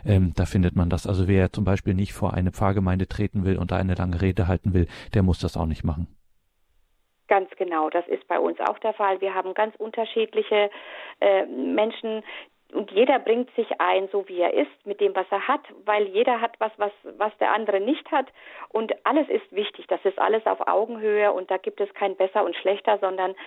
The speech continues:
Speaker 2: jede, jeder Einsatz ist, ist wert und hat auch seine Wirkung und davon kann man immer ausgehen und das macht das ja auch aus. Wir, wir, wir sind, es ist trotzdem schön, wenn sich viele Leute melden, weil sich einfach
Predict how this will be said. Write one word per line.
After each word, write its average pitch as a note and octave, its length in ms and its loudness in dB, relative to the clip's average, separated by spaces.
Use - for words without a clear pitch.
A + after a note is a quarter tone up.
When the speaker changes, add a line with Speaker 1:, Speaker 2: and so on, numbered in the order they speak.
Speaker 2:
jede, A3 640 2
jeder A3+ 280 2
Einsatz G#3 420 0
ist, - 120 -8
ist - 340 -12
wert A#3+ 280 4
und - 200 -4
hat G#3+ 200 -2
auch F#3 240 0
seine F3+ 260 -6
Wirkung C4 540 0
und G3+ 180 0
davon G3+ 640 0
kann G3+ 160 -6
man G3+ 160 0
immer F#3+ 240 0
ausgehen F#3+ 540 0
und F3 220 -8
das F#3+ 180 0
macht G3+ 240 -4
das A3 160 -2
ja - 160 2
auch - 160 -4
aus. F3 260 2
Wir, F3 360 -2
wir, G3+ 120 -2
wir A3+ 120 2
sind, B3 260 2
es - 200 0
ist C4+ 160 2
trotzdem A#3+ 340 2
schön, A#3+ 260 4
wenn G#3+ 140 0
sich G#3 180 -4
viele C#4 220 2
Leute G#3+ 320 2
melden, F#3+ 480 0
weil F3 200 2
sich - 160 -8
einfach F#3+ 360 0